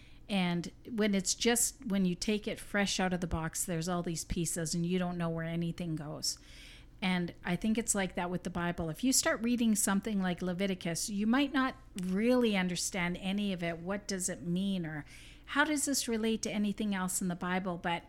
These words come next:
as you start to read more and you start to get a bigger picture of the entire thing. And that's where I think it got really exciting for me,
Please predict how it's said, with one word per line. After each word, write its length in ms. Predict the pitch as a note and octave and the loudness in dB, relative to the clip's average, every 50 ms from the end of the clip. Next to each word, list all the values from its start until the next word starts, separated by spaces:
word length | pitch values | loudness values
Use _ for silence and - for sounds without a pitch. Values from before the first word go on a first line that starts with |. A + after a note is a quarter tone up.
| - - - - - - - - - | -16 -20 -20 -20 -20 -20 -20 -6 -2
as 240 | G#3+ G#3 G#3 G3 G#3+ | 0 2 2 2 0
you 60 | G#3+ | 0
start 360 | G3 - - B3+ B3+ C4+ C4 - | 2 2 2 2 0 0 0 -2
to 120 | - G#3 F#3 | -4 -2 -2
read 460 | F3 F3 F#3 G3+ G#3+ A#3 B3+ A#3+ - | -2 -2 0 0 2 2 2 2 2
more 380 | G#3 F3 E3 E3 D#3+ D3 - - | 2 2 2 0 -2 -4 -8 -6
and 240 | - G#3 F#3 F#3+ F#3 - - B3 | -2 0 2 2 0 -2 -4 -4
you 240 | A3+ G3+ G#3 G#3 G3 | 0 0 2 2 2
start 320 | - - A#3 A3 G#3 G#3 | 0 0 2 0 0 0
to 60 | - | -2
get 180 | G3 - G3+ F#3+ | -2 -2 0 -2
a 60 | F#3 | -2
bigger 340 | F#3 - F#3+ F3+ - F#3 E3 | -2 -2 -2 -2 -2 -2 -4
picture 400 | - - G#3+ - - - G#3 F#3 | -4 -6 -8 -8 -6 -4 -2 -2
of 140 | E3+ E3+ - | -2 -2 -2
the 120 | F3+ D#3+ | -2 -2
entire 420 | E3 D#3+ C#3+ - F3 E3+ E3 E3 D#3+ | -2 -2 -2 -2 -4 -4 -4 -4 -4
thing. 280 | - F#3+ G3+ F#3+ D#3 - - - - - - - - - | -4 -2 -2 -2 -2 -4 -8 -14 -18 -18 -18 -16 -8 -2
And 140 | F3 E3+ | 0 2
that's 300 | G3 G#3+ C#4 D4+ - - | 4 4 4 2 0 -2
where 80 | F#4 E4+ | 0 0
I 100 | B3+ A3 | 0 2
think 240 | G#3 - A3 G#3 G3 | 2 0 0 0 0
it 200 | F#3 F3+ - - | -2 -4 -4 -2
got 260 | G3+ F#3 F3+ F3+ F3+ - - | 0 2 2 0 0 -2 -6
really 480 | F#3 F3 G#3 A#3 A#3 A3+ G#3+ G3+ F3+ | -6 0 2 4 4 4 4 4 2
exciting 560 | E3+ E3 - - - F3+ E3+ E3 D#3+ E3 D#3+ | 2 0 -2 -2 -2 0 0 0 0 -2 -2
for 180 | D#3 - - E3+ | -4 -4 -4 -2
me, 380 | E3 E3 E3 D#3+ D3 C#3+ C#3 | 0 0 0 0 0 -2 -4